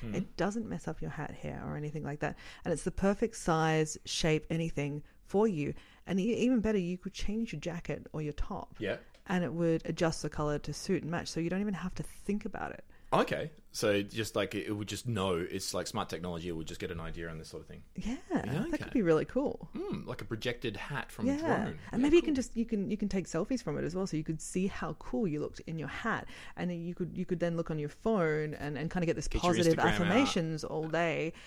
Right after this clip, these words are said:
Speaker 1: Yeah.
Speaker 2: Um, you'd never have to wear a, an envy diaper, um, when you're looking at somebody wearing a hat because
Speaker 1: That just seems,
Speaker 2: you
Speaker 1: that just,
Speaker 2: know,
Speaker 1: like, your
Speaker 2: you'd
Speaker 1: idea
Speaker 2: never
Speaker 1: seems so
Speaker 2: feel
Speaker 1: much,
Speaker 2: this.
Speaker 1: so much more practical than, than mine. Mine was a little bit more convoluted,
Speaker 2: I wanna
Speaker 1: where
Speaker 2: hear
Speaker 1: it was
Speaker 2: your
Speaker 1: actually
Speaker 2: idea.
Speaker 1: Well, it was
Speaker 2: <laughs>
Speaker 1: just basically a drone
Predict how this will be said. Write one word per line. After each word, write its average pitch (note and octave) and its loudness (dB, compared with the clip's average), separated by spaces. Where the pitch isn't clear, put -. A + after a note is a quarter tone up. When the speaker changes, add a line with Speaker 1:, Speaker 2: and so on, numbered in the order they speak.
Speaker 1:
Yeah. G#2 0
Speaker 2:
Um, E3 0
you'd F3+ 0
never G#3 6
have E3+ 4
to D#3+ 2
wear D#3 6
a, - -4
an D3 -2
envy E3+ 0
diaper, C#3 -2
um, C#3 -4
when D#3 -2
you're D3+ 0
looking C#3+ -4
at - -8
somebody D3 -4
wearing C#3+ -4
a - -6
hat F#3 -4
because D3+ -2
Speaker 1:
That E3 0
just - -2
seems, F3 2
Speaker 2:
you - 2
Speaker 1:
that D3 2
just, G3+ 2
Speaker 2:
know, C4 0
Speaker 1:
like, C3+ 0
your F#3 4
Speaker 2:
you'd F#3 6
Speaker 1:
idea E3+ 4
Speaker 2:
never E3 -2
Speaker 1:
seems G3+ -2
so A#3 -2
Speaker 2:
feel D3 2
Speaker 1:
much, C3+ 2
Speaker 2:
this. - -10
Speaker 1:
so - -2
much C#3+ -4
more A2+ 2
practical G#2+ -2
than, F2+ -2
than F#2+ -4
mine. F#2+ -2
Mine G2 -2
was F#2 -6
a G2 -8
little F#2 -6
bit F2+ -8
more F2+ -6
convoluted, E3+ 4
Speaker 2:
I E3+ 12
wanna D#3+ 4
Speaker 1:
where D3 2
Speaker 2:
hear - 4
Speaker 1:
it D3 2
was D3 4
Speaker 2:
your C#3+ 4
Speaker 1:
actually D3 2
Speaker 2:
idea. D3 -2
Speaker 1:
Well, F#3+ 12
it - 12
was A3+ 12
Speaker 2:
<laughs> G#3 10
Speaker 1:
just G3+ 6
basically D#3+ 10
a - 2
drone B2+ 6